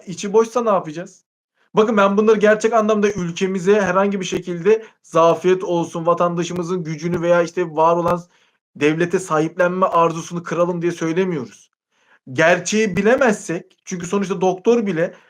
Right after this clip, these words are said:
gelen hastanın kendi rahatsızlığını dile getirmesini niye istiyor?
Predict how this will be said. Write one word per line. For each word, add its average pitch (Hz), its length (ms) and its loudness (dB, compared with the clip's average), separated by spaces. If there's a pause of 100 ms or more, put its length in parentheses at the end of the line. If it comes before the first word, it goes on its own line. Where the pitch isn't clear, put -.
(180)
gelen 196 260 2
hastanın 190 720 0 (600)
kendi 185 360 2
rahatsızlığını 202 720 2
dile 208 160 0
getirmesini 208 580 -2
niye 262 160 0
istiyor? 226 540 -2